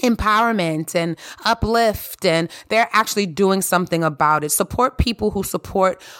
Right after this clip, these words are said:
where you are and where you wanna be, most importantly. Support people who are doing what you would like to do or what you would like to see happen in your community. That concludes our church announcements, beautiful souls. If you would like to be included in our church announcements,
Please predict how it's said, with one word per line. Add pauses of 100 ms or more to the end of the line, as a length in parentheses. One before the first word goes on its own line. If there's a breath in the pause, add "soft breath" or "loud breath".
(100)
where
you
are
and
where
you
wanna
be,
most
importantly.
Support
people
who
are
doing
what
you
would
like
to
do (280 loud breath)
or
what
you
would
like
to
see
happen
in
your
community. (420 loud breath)
That
concludes
our
church
announcements,
beautiful
souls.
If
you
would
like
to
be
included
in
our
church
announcements,